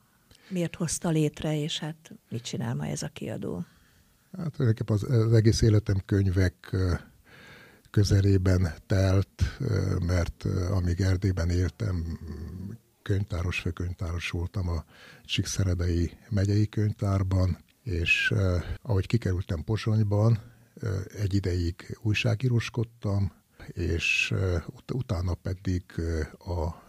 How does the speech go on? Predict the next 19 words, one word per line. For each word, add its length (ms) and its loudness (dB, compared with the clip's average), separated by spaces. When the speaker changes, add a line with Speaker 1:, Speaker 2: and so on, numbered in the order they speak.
Speaker 2:
ö, 180 -4
az 80 -12
akkori 460 -4
állami, 720 -2
ö, 180 -6
könyvkiadó, 1040 -2
a 60 -6
Madács 520 -4
könyvkiadó, 840 -4
ö, 220 -2
menedzsere 540 2
lettem, 640 0
ott 200 -2
tanultam 540 -4
meg 500 -2
a 280 -6
könyvkiadás 880 -4
csinyát, 580 0
bínyát, 680 4